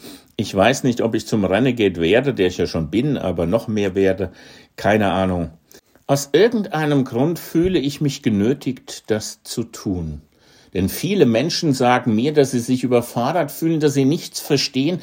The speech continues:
dass überhaupt nicht klar ist, warum man jetzt nach fünfhundert Jahren die Tradition, die Gebiete, die Kirchengemeinden aufgeben muss, nur weil fünf Hauptamtliche plötzlich sich für diesen Bereich und Gebiet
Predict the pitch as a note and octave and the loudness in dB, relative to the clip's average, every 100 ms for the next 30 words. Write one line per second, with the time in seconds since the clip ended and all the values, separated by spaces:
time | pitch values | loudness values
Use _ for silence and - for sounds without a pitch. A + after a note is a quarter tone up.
0 | - - C#3 - F#3 E3+ E3 - C#3+ - | -10 0 0 2 2 4 4 0 -4 -4
1 | - A#2+ D3 F3+ - B2+ B2+ D3+ D3 B2 | -2 0 0 -2 0 0 0 0 2 2
2 | E3 - - - - B2+ B2 - F#3+ A3 | 0 -2 -14 -20 -6 -4 -2 2 2 0
3 | - F#3+ E3+ C3+ G#2 G#2 G2+ C#3 E3+ - | -2 0 2 0 0 -2 0 -2 -4 -10
4 | - - B2+ A#2+ A#2 B2 B2+ A#2+ - C3+ | -20 -2 0 0 0 2 2 0 2 4
5 | F3 G3+ F3+ D3 - - C3 - B2+ F3 | 6 4 2 -2 -6 -4 -2 -4 -4 -6
6 | - C#3 A2+ A2+ - C#3 F#3 F#3+ D3+ A#2+ | 2 4 4 0 -2 -2 0 0 0 0
7 | - - A2+ E3+ - D3 C3+ B2+ B2+ B2+ | -2 2 4 4 2 0 2 4 4 0
8 | - - - F#2+ A#2+ D3 A#2+ G2+ - - | -10 -20 -6 2 4 6 4 4 2 2
9 | - - E3 C4+ C#4 - F#2 E2+ F#2+ G2+ | 2 -2 -2 -2 -4 -6 -6 -4 -4 -2
10 | G2+ G2 A2 - C3 B2 B2 A#2+ A2 F#2 | -2 0 -2 -2 -6 -4 -6 -4 -4 -4
11 | G2+ C3 B2 F#2+ E2+ - - - - - | -2 0 0 0 -4 -16 -20 -20 -10 0
12 | F#2 F2 G#2+ C3+ - G#2+ - - F#2 A#2+ | 0 2 0 0 -4 -6 -6 -6 -4 -4
13 | - - - | -6 -14 -14